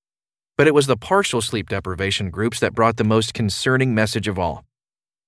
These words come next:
After four hours of sleep for six nights, participants' performance was just as bad as those who had not slept for twenty-four hours straight. That is,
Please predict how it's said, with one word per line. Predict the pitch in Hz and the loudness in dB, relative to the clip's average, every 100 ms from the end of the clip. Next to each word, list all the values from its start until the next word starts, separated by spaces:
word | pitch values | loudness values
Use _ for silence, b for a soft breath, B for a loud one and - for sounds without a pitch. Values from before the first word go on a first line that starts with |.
| _ _ _ - | _ _ _ -2
After | 123 113 | 0 0
four | - 233 | 4 4
hours | 139 139 131 | 6 4 2
of | 107 | 0
sleep | - 131 139 - | -4 -2 -2 -2
for | 104 | -6
six | - 147 - | -4 -4 -2
nights, | 117 85 - - B B B B | -4 -4 -10 -14 B B B B
participants' | 101 135 139 139 135 | 0 0 0 -2 -2
performance | - 101 - 117 123 139 - | -2 -4 0 0 0 -2 -4
was | 101 87 | -6 -6
just | - 127 147 - | -2 0 0 -2
as | 127 | -4
bad | 101 113 117 | 0 0 0
as | 110 90 | 0 -2
those | 107 120 113 | 0 0 0
who | |
had | 113 98 | 0 0
not | 95 117 - | 0 0 -2
slept | - 117 113 | -2 -2 -2
for | - | -6
twenty-four | 101 120 117 113 117 104 | -6 -2 -2 0 2 4
hours | 113 107 | 4 2
straight. | - - 202 180 87 - _ _ _ _ _ _ - | -2 -6 -2 -2 -4 -12 _ _ _ _ _ _ -2
That | 151 143 | 2 4
is, | 123 | 4